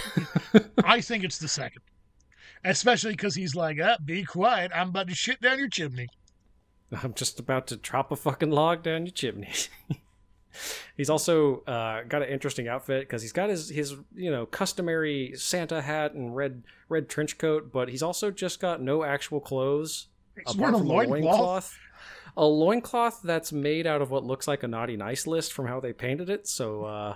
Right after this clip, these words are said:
Speaker 1: interesting choice. It's, uh, <laughs> it, sh-, it sure is a Red Gobbo Christmas <laughs> model.
Speaker 2: Yes, it is.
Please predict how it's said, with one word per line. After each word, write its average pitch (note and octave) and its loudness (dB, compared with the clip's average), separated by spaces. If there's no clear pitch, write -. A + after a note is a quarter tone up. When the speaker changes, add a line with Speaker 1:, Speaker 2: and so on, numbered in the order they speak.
Speaker 1:
interesting F3+ -4
choice. D3 -2
It's, - -6
uh, B2+ -4
<laughs> - -20
it, - 0
sh-, - 0
it D3+ 4
sure D#3+ 8
is D#3 8
a D3 8
Red C3 4
Gobbo C#3+ 4
Christmas C3 -4
<laughs> - -
model. - -2
Speaker 2:
Yes, G#3+ 6
it F3 -2
is. C3 -6